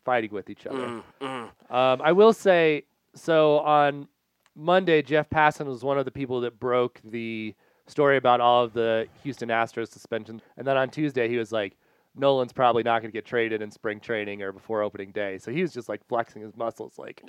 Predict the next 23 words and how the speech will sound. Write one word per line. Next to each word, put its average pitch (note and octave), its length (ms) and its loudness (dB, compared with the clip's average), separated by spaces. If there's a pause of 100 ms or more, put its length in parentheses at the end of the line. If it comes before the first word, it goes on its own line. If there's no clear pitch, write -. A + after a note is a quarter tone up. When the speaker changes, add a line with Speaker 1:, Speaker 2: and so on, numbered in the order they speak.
Speaker 1:
<laughs> - 340 -10
"I'm F3+ 180 8
gonna D#3 240 2
just D3 280 -2
show D#3+ 200 8
I'm C#3 160 6
a C3 40 -6
better C#3 220 4
reporter C3+ 320 2
than B2+ 120 -2
everyone C3+ 400 4
and B2 80 -6
just, C3 180 -4
like, A#2+ 160 -2
steal F3 280 0
the D#3+ 120 2
week." C#3 380 -2
Speaker 2:
Yeah, G#3+ 340 10
that's F#3 320 2
good F4 240 4
on G3 120 12
him. F#3 220 6
That's F#3 440 0